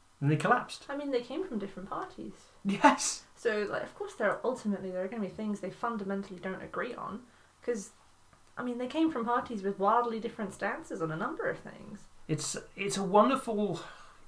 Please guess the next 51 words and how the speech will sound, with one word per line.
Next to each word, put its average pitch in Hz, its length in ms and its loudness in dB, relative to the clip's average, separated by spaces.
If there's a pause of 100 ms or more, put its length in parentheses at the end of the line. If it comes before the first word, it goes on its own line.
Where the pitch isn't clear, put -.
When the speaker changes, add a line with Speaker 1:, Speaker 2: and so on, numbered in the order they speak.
(120)
Speaker 1:
example 156 760 6
of 123 200 0
how 127 680 8 (720)
all 202 160 6
the 196 100 4
people 160 280 0
who 156 80 6
are 151 40 4
talking 156 380 2
about, 139 200 8
"We 185 80 4
need 208 140 4
a 196 40 -2
new 202 140 2
centrist 180 480 -2
party, 156 380 6
we 151 100 4
need 196 180 2
a 185 40 0
new 185 120 0
centrist 165 460 -2
party," 147 640 4
et - 60 -16
cetera, 147 340 -6
et 135 60 -10
cetera, - 340 -10
et - 40 -14
cetera, - 380 -14
et - 60 -20
cetera. - 300 -14 (580)
And 147 160 6
they 175 80 4
never 208 260 4 (160)
stop - 560 2
to 156 100 2
think, 147 500 2
like, 127 260 4
what 156 120 0
would 151 100 -4
that 143 120 6
actually 135 340 2
look 135 280 0
like? - 360 -12 (200)
And 117 100 -4
Change 160 300 4
the - 60 -10
Kids 139 160 0
provided 127 400 4
a 117 40 -6
perfect 180 520 2
illustration 117 600 -2